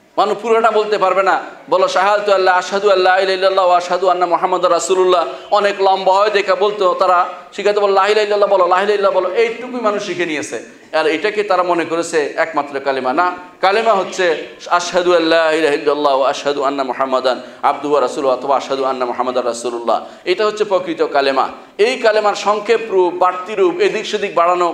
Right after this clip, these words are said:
কমানো বলে মানুষ বলে, কিন্তু মূল হচ্ছে এই কালেমা। এই কালেমার সাক্ষ্য দিয়েছেন, এই কালেমার সাক্ষ্য দেওয়ার জন্য নির্দেশ দিয়েছেন রাসূলুল্লাহ সাল্লাল্লাহু আলাইহি ওয়াসাল্লাম। তিনি মক্কাতে ছিলেন,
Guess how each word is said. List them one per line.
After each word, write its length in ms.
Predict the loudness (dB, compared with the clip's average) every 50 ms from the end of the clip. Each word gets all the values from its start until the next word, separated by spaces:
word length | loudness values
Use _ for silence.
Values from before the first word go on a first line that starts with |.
| -4 -4
কমানো 260 | -2 0 0 0 0
বলে 140 | 0 0 0
মানুষ 200 | 0 -2 -2 -2 -2
বলে, 260 | 0 0 0 -2 -4 -6 -12 -16 -14 -14
কিন্তু 160 | -12 -10 -8
মূল 300 | -4 -4 -2 0 0 -2
হচ্ছে 220 | -2 -2 -2 -2
এই 100 | -2 0
কালেমা। 420 | 0 0 0 0 0 0 0 -2 -2 -6 -14 -8 -2
এই 200 | 0 0 0 0
কালেমার 400 | 2 2 2 2 4 2 2 2
সাক্ষ্য 380 | 2 0 -2 -2 0 0 0 0
দিয়েছেন, 440 | 0 0 -2 -2 0 0 0 0 0 -4 -10 -14 -18 -14 -2 0
এই 140 | 0 0
কালেমার 360 | 2 2 2 2 2 0 0 -2
সাক্ষ্য 420 | 0 -2 -4 -4 -2 -2 -2 0
দেওয়ার 280 | 2 2 2 2 0 -2
জন্য 140 | -4 -2
নির্দেশ 300 | -2 -4 -2 -2 -2 0
দিয়েছেন 260 | -2 -4 -4 -2 -2 -2
রাসূলুল্লাহ 560 | -2 -2 -2 -2 -2 0 2 2 2 2 0
সাল্লাল্লাহু 480 | -2 -2 -2 -2 -2 0 0 0 2
আলাইহি 180 | 2 2 2 2
ওয়াসাল্লাম। 400 | 0 -2 -2 0 0 0 0 -2 -6 -12 -16 -20 -20 -20 -12 -10
তিনি 200 | -4 -4 -2 0
মক্কাতে 460 | 2 0 2 2 0 0 0 -2 -4
ছিলেন, 320 | -2 0 0 2 0 0